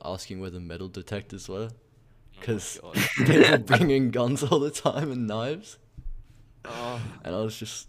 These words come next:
Speaker 1: and they're like, "What the fuck do you mean metal detectors?" And, like,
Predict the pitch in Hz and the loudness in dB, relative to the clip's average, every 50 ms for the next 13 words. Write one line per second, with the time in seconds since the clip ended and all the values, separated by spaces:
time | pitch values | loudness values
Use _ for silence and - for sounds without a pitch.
0 | - - 107 117 117 107 110 107 107 107 104 - - 104 127 139 - 151 - - | -12 -8 -4 -2 -2 0 0 -2 -2 -4 -6 -8 -10 -12 -12 -10 -8 -10 -6 -6
1 | 139 117 - - - 110 107 117 127 120 107 98 101 98 95 95 95 90 90 92 | -6 -6 -6 -8 -10 -8 -6 -6 -4 -4 -4 -4 -6 -6 -6 -6 -8 -8 -10 -10
2 | - - 78 - _ - - - - - - - - - _ _ _ _ - - | -8 -10 -10 -10 _ -16 -18 -18 -18 -18 -20 -20 -20 -20 _ _ _ _ -20 -20
3 | - - - - - - - - - 107 107 107 101 95 | -20 -18 -18 -18 -16 -16 -14 -12 -10 -10 -10 -10 -10 -12